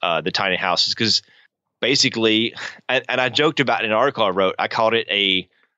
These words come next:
bug out tiny house or a booth. Yeah, a booth.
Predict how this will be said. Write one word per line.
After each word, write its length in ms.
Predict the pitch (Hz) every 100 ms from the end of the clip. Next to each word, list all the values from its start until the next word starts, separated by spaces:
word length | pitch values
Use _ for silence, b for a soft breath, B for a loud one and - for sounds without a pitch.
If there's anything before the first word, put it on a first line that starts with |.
| _
bug 300 | 104 107 127
out 260 | 120 117 -
tiny 340 | - 147 147
house 440 | 90 82 60 - - _
or 240 | 110 107
a 380 | 92 98 95 90 82 _ _
booth. 440 | 92 90 131 160 -
Yeah, 220 | 117 117 90
a 40 |
booth. 400 | 101 120 101 -